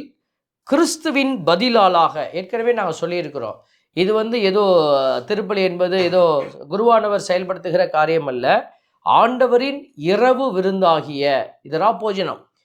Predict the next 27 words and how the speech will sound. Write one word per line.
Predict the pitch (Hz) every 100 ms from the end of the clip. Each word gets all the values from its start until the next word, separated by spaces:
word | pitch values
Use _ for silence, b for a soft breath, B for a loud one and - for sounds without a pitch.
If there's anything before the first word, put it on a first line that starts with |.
| _ _ _ _ _
திருப்பலியில் | 220 247 196 160 143 180 254 359 - _
கிறிஸ்துவின் | - 294 - - 302 269 277 240
பதிலாளாக | 170 185 233 196 175 160 135 151 170 214 - -
அருள் | 170 247 285
பணியாளர் | 277 226 208 190 170 214 220
தலைமை | - 165 185 190
வகிக்க. | 175 143 135 127 131 135 - _ _ _ _ _
இப்ப | _ 175
நீங்க | 180
நினைக்கலாம், | 185 233 214 220 151
எதுக்கு | 139 190 196 190
க-, | 190 180 170 165
வ-, | 160 160
வருகை | 156 190 196 175
பல்லவி, | 175 180 170 156
வருகை | 160 196 208
ப-, | 170 170 160 151
ப-, | 160 147
அந்த, | 151 147 147 139 139 B _ -
ஆ, | 143 139 135 139 135 127 - - _ - 160
பவனியின் | 175 214 208 180
போது | 175 180 180 156 117 B B -
குருவானவருக்கு | 214 254 233 196 185 180 190
மாலை | 175 196
போட்டு | 175 175 170 147 135
கூட்டிட்டு | 175 170 160
வருவாங்க, | 147 139 131 131